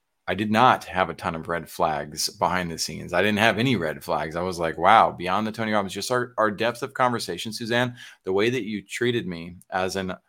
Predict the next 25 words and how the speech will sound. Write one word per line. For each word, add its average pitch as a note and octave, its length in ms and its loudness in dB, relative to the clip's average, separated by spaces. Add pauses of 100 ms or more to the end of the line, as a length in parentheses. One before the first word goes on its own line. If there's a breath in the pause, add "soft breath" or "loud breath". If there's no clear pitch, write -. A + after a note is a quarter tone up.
(140)
rather A2+ 340 4
unknown B2 400 0
host A#2 320 -4
right D#2 160 -4
now, E2 240 -2
the F2+ 120 -6
way G2 160 2
that A#2 140 -6
you A#2 100 -4
showed A2+ 400 -2
up G#2+ 380 2
and F#2+ 120 -8
you've F2+ 200 -8
worked G#2 260 0
with A2+ 100 -2
our G2 140 2
team G#2+ 320 -4
to F2+ 80 -6
build F2+ 280 0
things, C3 320 -4 (380 loud breath)
the G2+ 280 -4
essence B2 480 2
of F#2+ 360 0 (100)
executive F#2+ 600 -6
leadership, G#2 680 -2